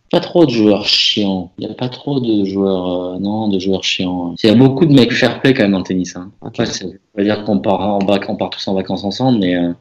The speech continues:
Speaker 1: mais le tennis, c'est un sport assez classe, quoi.
Speaker 2: Quel regard tu portes sur le côté un petit peu lisse et aseptisé, euh, quant au tennis vraiment de haut niveau, euh,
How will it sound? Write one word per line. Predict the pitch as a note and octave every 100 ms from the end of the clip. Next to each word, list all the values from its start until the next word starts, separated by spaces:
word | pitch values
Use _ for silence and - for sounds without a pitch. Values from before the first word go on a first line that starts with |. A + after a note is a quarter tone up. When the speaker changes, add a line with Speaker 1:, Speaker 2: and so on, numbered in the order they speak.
| _ -
Speaker 1:
mais | G#2 G2
le |
tennis, | - A2 C3+ C3+
c'est | -
un | F#2+
sport | - A2
assez | G2 -
classe, | - - D3 C3
quoi. | - - -
Speaker 2:
Quel | C3
regard | B2 C3 D#3+
tu | - A2
portes | C3 B2+
sur | A2+
le |
côté | G2 G#2+ A2+
un | G2+
petit | G2
peu | F2 G2
lisse | F#2+ G2 B2 -
et |
aseptisé, | G2 G2+ - - F2+ G2
euh, | G2+ F2+ E2 E2 F2+
quant | - F2
au | F2 E2+ E2+
tennis | F#2+ F2+ G2
vraiment | F2+ F2+ F#2 G2
de | F#2+ F#2
haut | F#2
niveau, | F2+ E2+ F#2 G2 F2+
euh, | E2 D2+